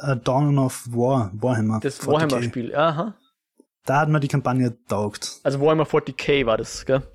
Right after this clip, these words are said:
Speaker 1: Ja, ja.
Speaker 2: Ja. Interessant. Ja, ich fand die, die War-, Warcraft drei war schon auch sehr geil. Vor allem auch mit den, f-, für damalige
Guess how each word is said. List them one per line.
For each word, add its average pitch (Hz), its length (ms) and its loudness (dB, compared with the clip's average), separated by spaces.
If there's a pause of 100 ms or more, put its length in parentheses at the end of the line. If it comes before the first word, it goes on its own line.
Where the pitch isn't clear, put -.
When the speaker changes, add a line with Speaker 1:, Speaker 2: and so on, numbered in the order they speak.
(120)
Speaker 1:
Ja, 143 180 -2 (120)
ja. 131 160 -6 (140)
Speaker 2:
Ja. 143 160 -2 (1300)
Interessant. 143 480 -2
Ja, 160 80 6
ich 180 80 0
fand 185 320 0
die, 180 400 2
die 175 120 0
War-, 170 400 2 (100)
Warcraft 156 340 -2
drei 147 240 2
war 147 100 2
schon 143 140 -4
auch 143 120 -6
sehr 127 180 -2
geil. - 200 -2
Vor 139 120 0
allem 127 100 0
auch 123 100 -4
mit 131 160 -8
den, 123 220 -2 (1300)
f-, - 260 -10
für - 200 0
damalige 170 640 2